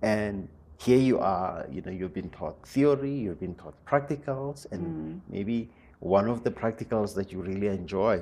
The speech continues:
Speaker 1: which is painting, I'm assuming,
Speaker 2: Mm.
Speaker 1: at that point in time, you know, you're finding it difficult because,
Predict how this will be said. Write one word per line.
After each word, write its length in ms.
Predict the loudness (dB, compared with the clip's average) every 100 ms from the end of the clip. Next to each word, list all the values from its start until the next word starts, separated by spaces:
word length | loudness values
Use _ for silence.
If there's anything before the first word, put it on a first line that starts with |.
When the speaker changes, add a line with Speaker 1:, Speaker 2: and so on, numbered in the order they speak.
| -2
Speaker 1:
which 340 | -10 -12 -14 -14
is 120 | -10
painting, 640 | 0 2 2 0 -6 -8 -10 -8
I'm 120 | -6
assuming, 480 | -4 -2 -2 -4 -8 -14 -12
Speaker 2:
Mm. 240 | -8 -2 0
Speaker 1:
at 100 | 2
that 200 | 2 2
point 300 | 2 2 -2
in 120 | -6
time, 440 | -4 -6 -6 -8 -14 -20 -20 -20 -20 -14
you 80 | -8
know, 140 | -4 2
you're 180 | 2 2 2
finding 220 | 0 0
it 80 | -2 -6 -18 -20 -20 -4 4
difficult 560 | 4 4 0 -4 -4
because, 460 | -8 -4 -4 -4